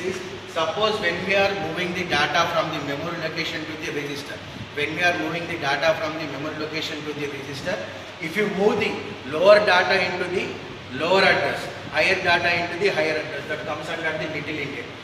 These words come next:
If you go for the Big Indian, lower data is moved into the higher address, higher data is moved into the lower address. You can understood this is very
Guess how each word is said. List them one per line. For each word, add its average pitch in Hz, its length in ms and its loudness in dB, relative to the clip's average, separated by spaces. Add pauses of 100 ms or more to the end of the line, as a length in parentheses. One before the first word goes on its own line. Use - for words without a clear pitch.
(120)
If 151 100 -6
you 190 80 0
go 190 220 0
for 202 160 6
the 196 240 2
Big 165 180 -4
Indian, 185 340 0 (360)
lower 180 320 6
data 190 240 6
is 180 220 2 (100)
moved 175 160 0
into 170 240 -4
the 165 140 -2
higher 151 260 2
address, 175 420 2 (320)
higher 165 300 4
data 175 320 8
is 165 240 -2
moved 160 120 -4
into 160 200 -4
the - 140 -4 (280)
lower 180 180 4
address. 156 420 4
You 175 60 -6
can 180 180 2
understood 185 480 0
this 175 160 -6
is 180 120 -6
very 160 380 -4